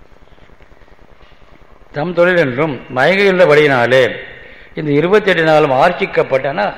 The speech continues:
சம்பாதிக்கப்பட்டன அர்த்தம். புண்ணிய பாவங்களினால் கட்டுப்பட்டு, அயமானதுனால தான் புண்ணிய பாவம் கட்டுப்பாடு. அப்ப அயமானம் இல்லைன்னா, கட்டுப்பாடு இல்லைன்னா,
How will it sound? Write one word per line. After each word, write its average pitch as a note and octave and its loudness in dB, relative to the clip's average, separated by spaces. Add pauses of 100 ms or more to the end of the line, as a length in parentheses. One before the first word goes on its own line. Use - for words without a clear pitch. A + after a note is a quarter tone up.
சம்பாதிக்கப்பட்டன C3+ -6
அர்த்தம். B2 -12 (1080)
புண்ணிய F#3+ 0
பாவங்களினால் C3+ 2
கட்டுப்பட்டு, B2+ -6 (960)
அயமானதுனால C#3+ 0
தான் F#3 -2
புண்ணிய D3+ -2
பாவம் C#3 0
கட்டுப்பாடு. C3 -2 (1000)
அப்ப C3+ -8
அயமானம் F#3+ 2
இல்லைன்னா, D#3+ 4
கட்டுப்பாடு C#3 0
இல்லைன்னா, C3 0